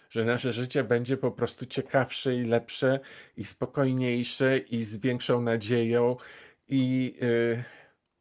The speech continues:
i bezpieczniejsze. I bezpieczniejsze. I wtedy on jej pomaga,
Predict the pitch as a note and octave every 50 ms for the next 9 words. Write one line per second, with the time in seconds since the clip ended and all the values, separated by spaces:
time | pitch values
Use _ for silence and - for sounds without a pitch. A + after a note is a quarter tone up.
0 | _ _ _ - B2+ A#2 A#2 G2+ - - G2+ G2 G2 - - F#2+ F#2+ F#2+ - -
1 | - - - A2 G#2 C3+ - _ _ _ _ _ _ _ _ _ _ _ _ F#2
2 | G2 G2+ F#2+ F#2+ F#2 - - - - - - - - G2+ G2 - A#2+ - - -
3 | - - - _ _ _ _ _ _ _ _ _ _ _ _ _ - - - -
4 | - - - - - - - _ _ - - B2+ - - D3+ D3 C3+ B2 C3+ C#3
5 | C#3 C3+ C3+ C3+ C3 - - - _ _ _ _ _ _ _ _ _ _ _ _
6 | _ _ _ _ _ _ _ _ _ _ _ _ _ _ _ _ _ _ _ _
7 | _ _ _ _ _ - A#2 B2 B2+ C#3 C#3+ C3 B2+ C3 C3 C3 - B2+ B2+ C3+
8 | C#3+ C#3+ C3+ A2 G#2+ G2+ G2 G2+ - - -